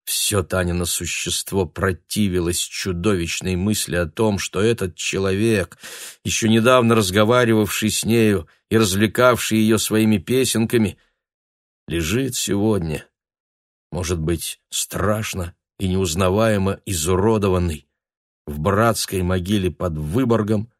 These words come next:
в чужой холодной земле. В середине апреля вернулась мать-командирша, строго оглядела свою воспитанницу и осталась ею недовольна. «Ты что же это, мать моя,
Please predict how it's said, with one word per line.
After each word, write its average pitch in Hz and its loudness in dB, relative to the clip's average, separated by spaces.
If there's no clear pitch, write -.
в - -20
чужой 92 -4
холодной 82 -4
земле. 76 -4
В - -10
середине 127 2
апреля 120 4
вернулась 110 2
мать-командирша, 101 0
строго 117 2
оглядела 101 2
свою 95 0
воспитанницу 147 0
и 110 0
осталась 123 2
ею 123 4
недовольна. 85 0
«Ты 120 2
что 160 4
же 127 6
это, 120 4
мать 110 2
моя, 82 -2